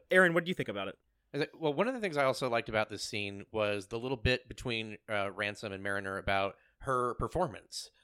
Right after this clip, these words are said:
Speaker 2: and how it's like, "Oh, you know, you're doing really well." And she's just like, she's like, "Thanks." It was, like, a, a really heartfelt, actual, not snarky Mariner,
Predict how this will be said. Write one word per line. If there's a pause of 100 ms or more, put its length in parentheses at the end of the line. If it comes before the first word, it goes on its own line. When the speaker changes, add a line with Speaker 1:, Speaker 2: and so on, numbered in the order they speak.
(460)
Speaker 2:
and
how
it's
like,
"Oh,
you
know,
you're
doing
really
well."
And
she's
just
like, (120)
she's
like,
"Thanks."
It
was,
like,
a, (180)
a
really
heartfelt,
actual, (160)
not
snarky (280)
Mariner,